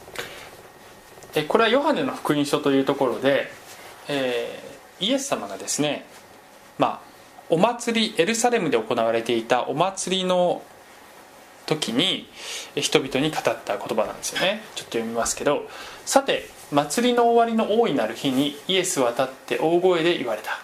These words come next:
誰でも乾いているなら、私のもとに来て飲みなさい。私を信じる者は、聖書が言っている通りに、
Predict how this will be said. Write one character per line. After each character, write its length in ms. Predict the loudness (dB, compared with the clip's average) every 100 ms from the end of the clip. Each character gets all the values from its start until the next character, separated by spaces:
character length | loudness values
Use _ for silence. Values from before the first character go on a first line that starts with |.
| -16 -20 -20 -20 -20 2
誰 240 | 2 4
で 100 | 2
も 180 | 0 0
乾 300 | 2 2 2
い 20 | 0
て 160 | -2
い 100 | 0
る 100 | 2
な 120 | 2
ら、 160 | 2 -2 -12 -18 -20 -4
私 380 | -2 0 0 0
の 140 | 0 2
も 140 | 2
と 120 | 2
に 120 | 0 -2
来 120 | -4
て 260 | -2 -2 -2
飲 80 | -8
み 60 | -8
な 120 | -4
さ 140 | -4
い。 40 | -6 -12 -20 -20 -20 -20 -20 0
私 320 | 2 2 2
を 80 | 0
信 280 | 0 0 0
じ 120 | 0
る 60 |
者 260 | 2 2 4
は、 280 | 4 2 -4 -14 -20 -18
聖 320 | -6 0 2 2
書 140 | 2
が 100 | 2
言 100 | 0
っ 20 |
て 240 | -8 -2 2
い 80 |
る 100 | 2
通 260 | 2 0 0
り 120 | 0
に、 260 | 0 -2 -4